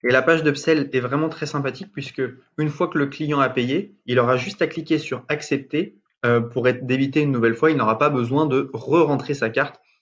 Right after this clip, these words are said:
Donc, c'est super puissant. Donc, par exemple, si vous vendez, eh ben, voilà un, un petit schéma, hein.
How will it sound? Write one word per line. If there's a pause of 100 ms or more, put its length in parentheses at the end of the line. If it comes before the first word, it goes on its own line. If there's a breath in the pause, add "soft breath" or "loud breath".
Donc,
c'est
super
puissant. (380)
Donc,
par
exemple,
si
vous
vendez, (140)
eh
ben,
voilà
un,
un
petit
schéma,
hein.